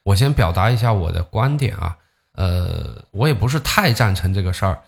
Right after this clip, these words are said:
但我也没有说很排斥，可能说很多时候大家的这种表达方式是有点问题的。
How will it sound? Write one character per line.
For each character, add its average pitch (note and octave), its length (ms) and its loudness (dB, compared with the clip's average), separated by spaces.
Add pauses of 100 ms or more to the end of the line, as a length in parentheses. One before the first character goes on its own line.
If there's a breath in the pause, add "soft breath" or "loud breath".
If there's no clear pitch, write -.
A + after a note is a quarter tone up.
(100)
但 D#3 280 2
我 F#2 220 0
也 D3 160 2
没 F#2 160 0
有 C3 140 2
说 C3 180 -2
很 F#2 260 -2 (160)
排 D#2+ 320 -2
斥， B2+ 340 -2
可 G2 180 0
能 A#2+ 120 2
说 F#3 300 -6 (360 soft breath)
很 G2 180 -2
多 E3+ 160 0
时 C3+ 180 -2
候 A#2 340 0 (120)
大 C#3 120 2
家 C#3 160 0
的 C#3+ 140 0
这 A#2 60 -2
种 B2 200 2
表 E2 280 -2
达 F#2 180 -2
方 F#3 280 0
式 F#3 280 -2
是 G2+ 200 -2
有 F2+ 140 0
点 E2 180 -4
问 F#2 180 0
题 - 180 -8
的。 - 200 -6